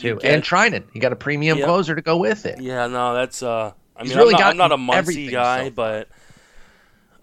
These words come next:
Speaker 1: uh,
Speaker 2: Muncy in the eighth, though. I mean, he
Speaker 1: yeah,
Speaker 2: had
Speaker 1: that's not
Speaker 2: thirty-five
Speaker 1: bad.
Speaker 2: homers. He wa-, he was really good last year. He's got great plate discipline.
Speaker 1: Again, I just don't wanna pay
Speaker 2: We're
Speaker 1: for
Speaker 2: gonna
Speaker 1: the
Speaker 2: get to him.
Speaker 1: production.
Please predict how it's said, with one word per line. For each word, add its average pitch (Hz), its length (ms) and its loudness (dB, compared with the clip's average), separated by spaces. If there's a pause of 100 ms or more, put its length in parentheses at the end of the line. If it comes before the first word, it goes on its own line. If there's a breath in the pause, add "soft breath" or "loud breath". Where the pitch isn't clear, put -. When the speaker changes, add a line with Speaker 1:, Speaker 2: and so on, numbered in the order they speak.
Speaker 1:
uh, 185 180 -2
Speaker 2:
Muncy 208 180 -2
in 120 80 -2
the 98 140 -16
eighth, 147 320 -2
though. 98 120 -2
I 98 60 -2
mean, 113 140 -6
he 165 100 -2
Speaker 1:
yeah, 180 100 2
Speaker 2:
had 107 100 -2
Speaker 1:
that's 110 160 -2
not 104 120 -8
Speaker 2:
thirty-five 98 200 -4
Speaker 1:
bad. - 60 -14
Speaker 2:
homers. 107 440 -4
He 156 160 -2
wa-, 123 160 -4
he 160 320 -6
was 143 260 -4
really 104 800 2
good 101 260 4
last 90 320 0
year. 92 60 -4
He's 92 100 -6
got 95 220 0
great 120 400 0
plate 123 260 0
discipline. 101 520 -2
Speaker 1:
Again, 165 340 -2
I 147 100 -2
just 135 160 -14
don't 147 100 -4
wanna 131 140 -2
pay 117 260 -6
Speaker 2:
We're 117 40 -8
Speaker 1:
for 170 100 4
Speaker 2:
gonna 190 160 2
Speaker 1:
the - 60 -4
Speaker 2:
get 147 160 2
to 135 80 -4
him. 127 60 0
Speaker 1:
production. 101 520 -6